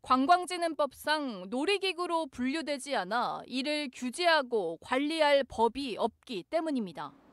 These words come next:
비슷한 레저 시설들이 우후죽순 늘어나고 있지만 정확한 현황 파악조차 되지 않고 있습니다. 관련법 제정이 논의되고 있지만 진전을 보이지 못하는 사이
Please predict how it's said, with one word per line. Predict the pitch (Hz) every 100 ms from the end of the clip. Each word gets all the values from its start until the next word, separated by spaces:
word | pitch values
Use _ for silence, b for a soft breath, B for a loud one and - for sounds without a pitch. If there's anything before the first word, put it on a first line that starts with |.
| _ _ - -
비슷한 | 285 277 - - 339 339 262
레저 | 240 254 370
시설들이 | 370 349 330 254 254 302 208 165
우후죽순 | 262 349 370 359 - 330 320 285
늘어나고 | 226 294 285 254 269
있지만 | 196 - 202 254 226 156
정확한 | - 247 269 254 302 269 -
현황 | 392 392 381
파악조차 | - 330 294 - 220 - 262 214
되지 | - 254 262
않고 | 202 220 - 294
있습니다. | 208 - 175 156 151 _ _ _ _ _
관련법 | - 247 311 359 359 339
제정이 | 320 294 277 302 285 185
논의되고 | 226 277 359 330 311 294
있지만 | 214 - 208 262 185 170
진전을 | - 302 302 349 320 302
보이지 | 247 262 269 277 269
못하는 | 214 214 330 311 285
사이 | 240 185 240 190